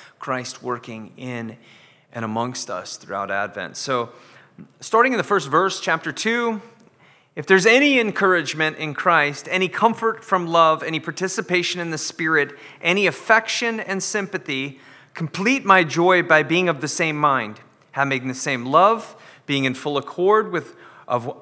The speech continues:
and of one mind. Do nothing from selfish ambition and conceit, but in humility count others more significant than yourselves. Let each of you look not only to his own interests, but also to the interests of others.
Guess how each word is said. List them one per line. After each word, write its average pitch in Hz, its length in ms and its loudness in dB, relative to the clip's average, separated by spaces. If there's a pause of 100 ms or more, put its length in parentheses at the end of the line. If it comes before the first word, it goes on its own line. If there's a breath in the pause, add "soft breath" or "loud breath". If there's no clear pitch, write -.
and 170 280 0
of 147 260 4
one 156 220 2
mind. 135 400 2
Do 147 120 -2
nothing 196 440 2
from 180 180 -4
selfish 196 420 0
ambition 165 540 -4
and 120 140 -16
conceit, 226 640 -10 (400 soft breath)
but 151 100 0
in 226 140 2
humility 185 520 0
count 165 380 -2
others 180 380 2
more 180 180 -2
significant 170 640 -6
than 127 160 -10
yourselves. 135 640 -4 (560 soft breath)
Let 185 180 2
each 233 240 0
of 226 120 0
you 185 120 0
look 165 220 -2
not 277 240 4
only 214 540 -2 (160 loud breath)
to 175 80 0
his 143 120 2
own 240 200 6
interests, 131 640 -4
but 160 160 2
also 196 260 2
to 165 100 -4
the 160 140 -2
interests 160 320 -6
of 147 100 -6
others. 151 440 0